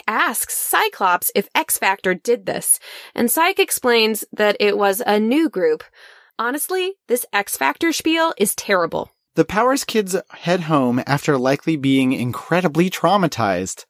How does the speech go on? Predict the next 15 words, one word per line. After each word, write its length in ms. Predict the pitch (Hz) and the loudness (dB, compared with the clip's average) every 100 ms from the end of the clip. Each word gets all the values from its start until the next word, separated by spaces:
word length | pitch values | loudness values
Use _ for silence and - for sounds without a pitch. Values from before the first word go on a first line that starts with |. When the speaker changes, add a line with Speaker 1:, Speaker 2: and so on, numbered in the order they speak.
| _ _ | _ _
Speaker 1:
Thor 340 | 330 349 381 381 - | -2 0 0 -2 -2
three 200 | 269 277 | 0 2
seventy-four. 880 | 262 208 233 240 - 190 175 170 - _ _ - | 0 0 0 -2 -2 0 0 -4 -14 _ _ -6
Written 340 | 196 247 370 | -4 -2 0
by 140 | 277 202 | 0 0
Walter 360 | 180 180 185 | 0 0 -2
Simonson, 580 | 185 214 214 254 - 349 466 - | 0 0 2 2 2 0 -2 -2
penciled 400 | 269 240 320 311 | -2 0 0 0
by 140 | 208 | 0
Sal 400 | 202 208 196 202 _ - | 0 0 0 -2 _ -8
Buscema, 500 | 185 - 202 214 330 - _ | -4 0 2 2 0 -4 _
inked 280 | 226 254 - | -2 -2 0
by 140 | 214 196 | 0 0
Sal 260 | 190 180 | 2 0
Buscema, 560 | 175 175 180 170 170 | 0 -2 0 0 -2